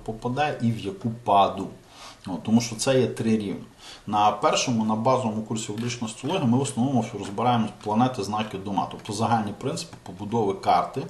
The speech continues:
як вона працює. А другий рік навчання ми вже далі працюємо, ми вивчаємо накшатру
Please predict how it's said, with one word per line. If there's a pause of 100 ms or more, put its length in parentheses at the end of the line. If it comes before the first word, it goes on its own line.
(420)
як
вона
працює. (280)
А
другий
рік
навчання
ми
вже
далі (100)
працюємо, (400)
ми
вивчаємо
накшатру